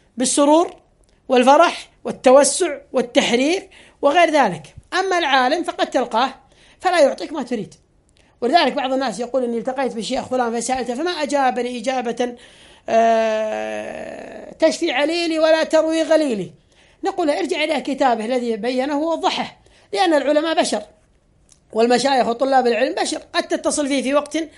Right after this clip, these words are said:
ولا يجيبك بإجابة وافية كافية، فيختصر لك، بخلاف الكتب حتى لو لم يكن كتابه هو تجد فيها التوسع والراحة والطمأنينة، تجد فيها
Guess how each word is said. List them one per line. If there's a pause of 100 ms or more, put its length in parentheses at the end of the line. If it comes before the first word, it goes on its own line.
(280)
ولا
يجيبك
بإجابة
وافية
كافية، (320)
فيختصر
لك، (400)
بخلاف
الكتب (580)
حتى
لو
لم
يكن
كتابه
هو (180)
تجد
فيها
التوسع (400)
والراحة (220)
والطمأنينة،
تجد
فيها